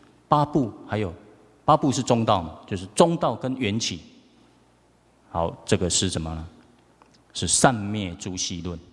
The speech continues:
哈。所以那个寄送其实要说明是缘起跟中道，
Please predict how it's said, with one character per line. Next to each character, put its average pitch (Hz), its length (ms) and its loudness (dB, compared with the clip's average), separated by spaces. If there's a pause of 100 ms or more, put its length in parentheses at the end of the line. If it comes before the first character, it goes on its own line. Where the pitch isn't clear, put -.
哈。 85 160 -6 (640)
所 - 160 2
以 98 200 4
那 101 120 4
个 107 120 4
寄 107 180 4
送 95 260 2
其 95 160 -4
实 90 160 -4
要 95 140 2
说 95 180 0
明 82 220 -2
是 - 240 -6
缘 92 320 2
起 90 340 -6 (200)
跟 87 280 -4 (240)
中 85 220 0
道， 85 200 0